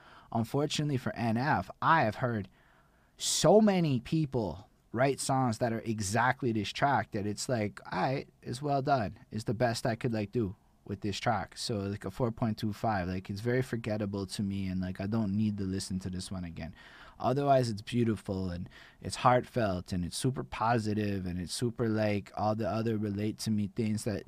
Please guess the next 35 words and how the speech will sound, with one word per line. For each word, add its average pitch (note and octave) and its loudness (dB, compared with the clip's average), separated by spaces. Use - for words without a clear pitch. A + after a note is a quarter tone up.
that, G2+ -4
that F2+ -8
can F#2+ -2
be, A2 0
but, F2+ -6
like, F#2 -6
I, B2+ -4
I G#2 -2
like C3+ 0
it A2+ -4
better C3 2
when A#2+ 0
you F#2 -4
flexing, B2+ 0
my F#2+ 0
guy. G2+ -4
That's A#2+ 0
more G2+ -2
fun A2 0
in C2+ -6
terms G#2+ -2
of G#2 -2
what G2+ -2
it F#2+ -4
is, G2+ -2
of, E2 -6
like, F#2 -6
standout G#2 0
and F#2 -2
memorability-ness. F#2+ -2
That's F3+ 2
just E3+ -2
my B2+ 2
opinion. A2+ 0
Again, A2+ 0